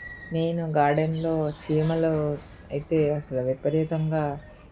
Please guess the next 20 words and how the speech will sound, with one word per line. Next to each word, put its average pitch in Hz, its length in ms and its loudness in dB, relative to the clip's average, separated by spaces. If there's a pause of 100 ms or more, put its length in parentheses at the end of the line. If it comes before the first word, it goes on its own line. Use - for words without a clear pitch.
(160)
అటాక్ 156 380 0
చేస్తున్నాయి. 147 520 0
దానివల్ల 151 420 2
పిండి 151 320 0
నల్లి 156 260 0
కూడా 151 180 0
స్టార్ట్ 143 420 -2
అవుతుంది. 147 520 -4 (640)
ఇంకా 147 280 2
రెగ్యులర్గా 147 580 4
నేను 165 260 0
ఇచ్చే 156 260 2
రెమెడీస్ 151 460 2
అన్నీ 156 200 2
ఇస్తూనే 151 460 0
ఉన్నాను, 151 340 -2
మీకు 175 300 -4
కూడా 151 160 -2
షేర్ 147 400 -6
చేస్తున్నాను 151 420 -8